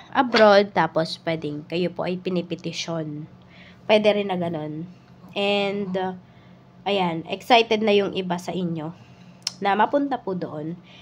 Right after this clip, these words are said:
Kaya lang, pwedeng may mga blockages pa as of this time. Tingnan natin, ano pa yung mensahe. So, okay naman ba yung family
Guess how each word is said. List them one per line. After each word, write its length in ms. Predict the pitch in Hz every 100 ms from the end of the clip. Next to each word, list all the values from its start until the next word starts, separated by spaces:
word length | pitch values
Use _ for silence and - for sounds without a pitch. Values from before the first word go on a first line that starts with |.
| - -
Kaya 240 | 220 233
lang, 240 | 214 196 196
pwedeng 240 | 196 202
may 160 | 208 190
mga 240 | 180 180
blockages 480 | 170 160 180 170 175 -
pa 240 | 156 170
as 80 | 180
of 160 | 180
this 240 | - 160 -
time. 480 | 160 156 147 147 - - - - - - - - - - - -
Tingnan 320 | 226 220 208
natin, 320 | 202 190 214
ano 160 | 208 208
pa 160 | 185 196
yung 160 | 185
mensahe. 720 | 185 180 180 - 165 180 214 -
So, 160 | - 202 214
okay 160 | 247
naman 240 | 240 240 220
ba 80 |
yung 160 | 220 214
family 400 | 214 196 202 196